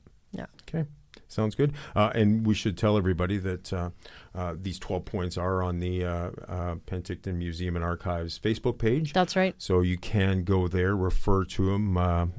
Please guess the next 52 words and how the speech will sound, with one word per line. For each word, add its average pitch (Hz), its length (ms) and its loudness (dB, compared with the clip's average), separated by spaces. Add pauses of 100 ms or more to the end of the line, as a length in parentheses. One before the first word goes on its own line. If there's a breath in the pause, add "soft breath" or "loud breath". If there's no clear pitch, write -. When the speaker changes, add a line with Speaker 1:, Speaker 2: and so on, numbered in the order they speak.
Speaker 2:
e-, 90 220 -6
each 85 340 -6
day 101 220 2
there's 92 240 -2
been 92 220 -2
one 92 180 0
posted 104 400 -2
over 87 140 -2
the 82 80 -2
last 82 260 -4
couple 80 220 -6
of 78 100 -8
weeks. 147 300 0
So, 92 220 -2
Speaker 1:
Mm-hmm. - 560 -10
Speaker 2:
uh, 82 60 0
we 85 140 -2
want 85 240 -2
you 82 60 -8
to 85 80 -8
go 90 180 -2
through 92 240 -4
and, 85 160 -2
and 87 200 -6
follow 90 300 -2
those 85 240 -4
a 90 40 -6
little 87 160 -2
bit 82 180 -6
closer. 107 560 -2
Speaker 1:
Yeah, 196 220 0
Speaker 2:
Um, 90 80 4
Speaker 1:
if - 180 4
you're 208 140 6
not 208 260 4
on 190 160 4
Speaker 2:
yeah. 208 60 0
Speaker 1:
Facebook, 190 420 0
you 190 100 -4
can 180 140 -10
come 196 160 0
to 190 100 -4
the 180 100 -2
museum 180 380 0
and 170 120 -2
get 165 100 0
a 170 80 -2
print - 260 -10
copy 190 300 -2
Speaker 2:
Yeah. 240 80 2
Speaker 1:
of 233 80 -2
it. 254 140 -4